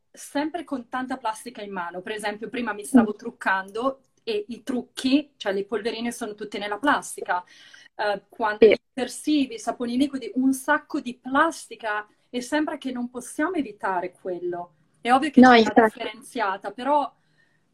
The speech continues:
Speaker 1: magari tu hai un'idea o, o te stessa come fai per cercare di comprare meno plastica? Sembra inevitabile, è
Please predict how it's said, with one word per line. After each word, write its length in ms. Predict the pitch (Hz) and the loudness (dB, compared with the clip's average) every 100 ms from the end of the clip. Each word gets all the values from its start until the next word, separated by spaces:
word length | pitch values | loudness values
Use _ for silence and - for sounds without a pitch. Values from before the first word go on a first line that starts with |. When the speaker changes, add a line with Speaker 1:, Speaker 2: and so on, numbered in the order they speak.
| _ - | _ -16
Speaker 1:
magari 460 | 233 285 302 - _ | -6 -4 -4 -8 _
tu 140 | - 285 | -8 -6
hai 180 | 262 226 | -6 -8
un'idea 840 | 233 226 214 208 277 247 214 208 | -12 -12 -6 -4 -2 -4 -4 -4
o, 200 | 233 226 _ _ _ - | -6 -8 _ _ _ -12
o 160 | 226 | -10
te 140 | 247 240 | -8 -10
stessa 800 | - - 302 359 - - 208 208 | -10 -4 -2 -2 -4 -6 -4 -6
come 280 | 226 220 | -12 -16
fai 360 | - 233 240 247 _ | -8 -2 -2 -2 _
per 380 | 226 214 208 _ _ - | -8 -6 -8 _ _ -12
cercare 420 | 233 208 233 247 | -10 -4 -4 -4
di 80 | 240 | -8
comprare 480 | 208 196 208 208 | -14 -10 -8 -8
meno 220 | 202 190 185 | -10 -12 0
plastica? 520 | 247 247 - 196 196 | 8 8 8 -10 -8
Sembra 500 | - 254 269 277 - | -2 4 4 4 0
inevitabile, 920 | 247 240 262 262 - 240 214 349 180 | -2 -2 -2 -6 -8 -6 -4 -6 -10
è 200 | - 208 | -8 -10